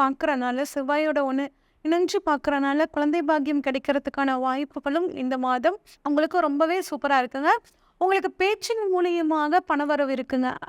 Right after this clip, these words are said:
பேச்சின் மூலதனமாக கொண்டு செயல்படுறவங்களுக்கு நல்லாவே வந்து பாத்தீங்கன்னா இந்த மாதம் பணவரவு இருக்கும்.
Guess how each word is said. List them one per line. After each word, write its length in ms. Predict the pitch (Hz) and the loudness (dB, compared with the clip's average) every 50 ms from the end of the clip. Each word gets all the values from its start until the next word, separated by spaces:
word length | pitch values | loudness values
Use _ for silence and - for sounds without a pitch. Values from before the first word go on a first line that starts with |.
| - - | -10 -6
பேச்சின் 520 | - 330 339 - - - 370 359 349 311 294 | -2 -2 -2 -2 -2 -2 -2 0 0 2 2
மூலதனமாக 720 | 285 294 285 294 285 285 277 269 269 269 269 285 349 370 359 - | 2 2 2 2 0 0 0 2 2 2 4 4 4 4 4 2
கொண்டு 260 | - 277 277 269 320 - | -2 -2 -2 -2 -2 -2
செயல்படுறவங்களுக்கு 880 | 302 285 294 254 262 285 247 277 269 254 254 254 247 254 254 - 359 415 - _ - - - - _ _ _ - | -2 -2 -2 -2 -2 -2 -2 -2 -2 -2 -4 -4 -4 -4 -2 -2 -2 -2 -4 _ -16 -20 -20 -20 _ _ _ -4
நல்லாவே 500 | 302 302 302 320 330 330 330 330 349 370 359 | -2 0 2 2 2 2 0 0 0 0 0
வந்து 200 | 330 302 285 311 | 0 0 0 0
பாத்தீங்கன்னா 380 | - 285 233 - 269 285 302 339 | -2 -2 -2 -2 -2 -2 0 0
இந்த 180 | 339 311 294 277 | 0 0 0 0
மாதம் 300 | 262 262 262 277 302 277 | 0 0 0 0 0 -2
பணவரவு 480 | - 277 262 277 285 285 285 277 269 | -2 -2 -2 0 0 0 0 0 -2
இருக்கும். 340 | 269 262 254 - 359 403 440 | -2 -4 -2 -2 -2 -2 -2